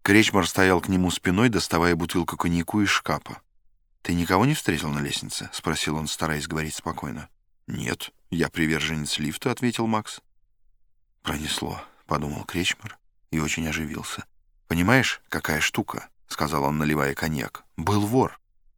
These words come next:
Этого не следует, конечно, сообщать Анне Лизе, но был вор. Понимаешь? Он думал, очевидно, что никого нет дома.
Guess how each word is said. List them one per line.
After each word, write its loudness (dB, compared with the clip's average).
Этого -2
не 0
следует, -2
конечно, -4
сообщать -2
Анне -2
Лизе, -6
но -4
был -2
вор. -8
Понимаешь? -4
Он 0
думал, 2
очевидно, -2
что -4
никого -2
нет -2
дома. -4